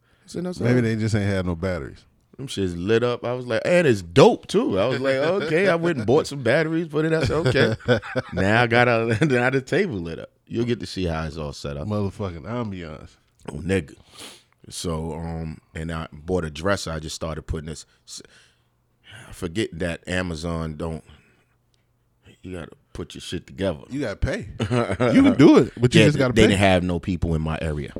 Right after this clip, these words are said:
Speaker 1: They said I gave them my address for them to have somebody to come put, put it together.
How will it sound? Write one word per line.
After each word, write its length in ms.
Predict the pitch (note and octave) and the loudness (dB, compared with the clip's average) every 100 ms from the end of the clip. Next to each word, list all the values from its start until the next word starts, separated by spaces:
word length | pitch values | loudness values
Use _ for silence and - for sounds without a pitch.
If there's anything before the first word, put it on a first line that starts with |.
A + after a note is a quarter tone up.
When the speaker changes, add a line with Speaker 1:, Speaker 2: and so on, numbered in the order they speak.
| - - - | -16 -20 -8
Speaker 1:
They 120 | E2 | -8
said 340 | - E2 D#2 - | -4 -6 -6 -8
I 80 | D2+ | -6
gave 200 | F2+ E2 | -2 -2
them 80 | D2+ | 0
my 80 | D#2 | 0
address 420 | D#2+ D#2 C#2+ B1 | 0 -2 -8 -12
for 140 | - D#2+ | -10 -10
them 140 | D2+ | -10
to 180 | C#2+ E2+ | -10 -8
have 100 | D2 | -8
somebody 380 | - D#2 D#2 D2+ | -10 -10 -8 -10
to 40 | |
come 280 | - D#2 D2+ | -8 -6 -4
put, 300 | - E2 D#2 | 0 0 0
put 140 | D#2+ D2+ | -4 -4
it 80 | |
together. 400 | - D2+ E2+ E2 | -6 -4 -2 -4